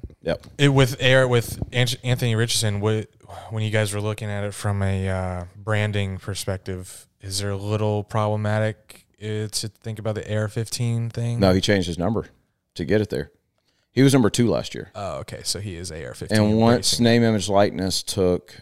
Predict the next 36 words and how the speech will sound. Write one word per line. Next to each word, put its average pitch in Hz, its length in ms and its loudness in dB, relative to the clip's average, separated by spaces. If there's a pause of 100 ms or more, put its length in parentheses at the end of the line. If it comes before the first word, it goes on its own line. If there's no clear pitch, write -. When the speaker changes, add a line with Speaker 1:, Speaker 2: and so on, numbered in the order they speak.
(140)
Speaker 1:
Anthony 151 380 2
is 87 180 2
a 80 80 -4
genius. 80 920 -6 (140)
Like, 87 300 -4 (580)
Speaker 2:
He 98 100 -8
said 110 180 2
he's 98 160 2
Speaker 1:
legit, - 60 -4 (220)
Speaker 2:
smart. - 20 -12 (400)
Speaker 1:
legit 107 360 6
genius 107 380 2
when 98 80 0
it 82 80 -4
comes 90 180 -2
to 87 60 -2
marketing. 78 420 -2
He 82 100 -4
changed 101 400 2
his 107 220 0
number 87 240 0
to 82 60 -2
fifteen, 73 540 -8
so - 240 -8
A 73 140 -2
R 76 100 -2
fifteen. - 460 -12 (720)
Came 127 180 4
out 127 80 8
with 113 120 2
a 98 40 0
clothing 110 420 4
line 78 580 -2 (540)
that 92 280 2
is 85 520 -4 (140)
amazing. 76 460 -6